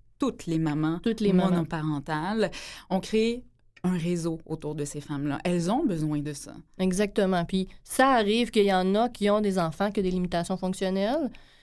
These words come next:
Speaker 2: Euh, c'est dans le lot, mais c'est pas un critère, parce que chez nous, c'est des,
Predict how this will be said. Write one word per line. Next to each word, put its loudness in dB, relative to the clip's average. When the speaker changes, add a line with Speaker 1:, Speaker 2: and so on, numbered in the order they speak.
Speaker 2:
Euh, 0
c'est 4
dans 4
le 2
lot, 4
mais 0
c'est 0
pas 2
un 2
critère, 0
parce 0
que -2
chez 2
nous, 2
c'est 0
des, 2